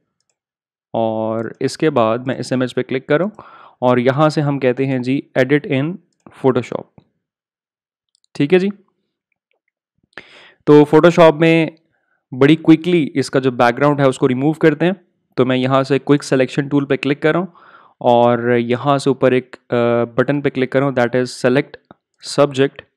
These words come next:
It took some time और इसने यहाँ से हमारे ऑब्जेक्ट की सिलेक्शन कर दी। Now we will mask the selection। तो मैं यहाँ से लेयर मास्क पे क्लिक कर रहा हूँ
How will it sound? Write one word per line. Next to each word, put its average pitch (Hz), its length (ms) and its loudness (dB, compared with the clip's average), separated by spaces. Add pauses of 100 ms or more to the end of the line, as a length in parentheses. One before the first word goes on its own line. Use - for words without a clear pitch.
(240)
It 143 140 2
took 165 160 4
some 170 240 4
time 156 260 4
और 143 100 4
इसने 147 220 -2
यहाँ 135 340 0
से 139 140 -2
हमारे 127 360 0
ऑब्जेक्ट 123 380 -2
की 135 100 -2
सिलेक्शन 127 420 -2
कर 156 160 0
दी। 165 140 -2 (600)
Now 127 220 2
we 131 180 2
will 127 140 2 (120)
mask 131 420 0
the 127 220 0
selection। 123 560 -2 (280)
तो 123 60 -4
मैं 123 120 -2
यहाँ 117 320 -2
से 127 180 -4
लेयर 120 260 -2
मास्क 117 400 -4
पे 117 80 -4
क्लिक - 340 -12
कर 110 80 -4
रहा 165 100 -4
हूँ - 380 -18